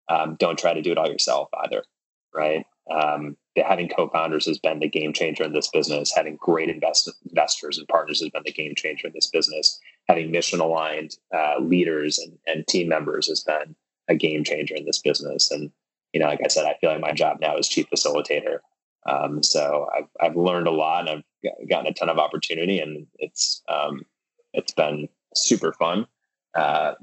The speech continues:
but, and also super challenging. Uh, and, you know, now I really feel like, uh, you know, it's, it's, we're at, the business at a stage where it's no longer me driving the value. It's really this amazing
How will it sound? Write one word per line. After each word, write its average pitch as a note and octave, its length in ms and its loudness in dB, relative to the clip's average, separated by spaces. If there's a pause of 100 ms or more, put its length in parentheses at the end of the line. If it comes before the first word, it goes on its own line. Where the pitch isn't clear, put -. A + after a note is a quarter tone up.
(120)
but, F2 140 4
and F2 180 0
also F2 260 2
super F2+ 260 0
challenging. F#2 540 0 (500)
Uh, D#2 400 2 (160)
and, E2 440 -2
you D#2 100 -2
know, D#2 60 2
now D#2+ 180 0
I E2 80 2
really D#2+ 420 0 (280)
feel E2+ 120 4
like, D#2 220 -2 (220)
uh, D#2 300 2 (320)
you F#2 80 -8
know, D#2+ 80 2
it's, - 240 0
it's, E2+ 180 0
we're F2 120 4
at, E2+ 160 0
the F2+ 240 -2
business F2+ 260 0
at E2+ 80 2
a D#2+ 60 2
stage E2+ 340 -2
where E2 100 -2
it's D#2 140 -10
no E2+ 100 2
longer E2 240 0
me F2 220 0
driving D#2 340 0
the D#2 60 -4
value. D#2+ 320 0
It's D2+ 180 -6
really D#2 180 -2
this - 260 -6
amazing C#2 220 -10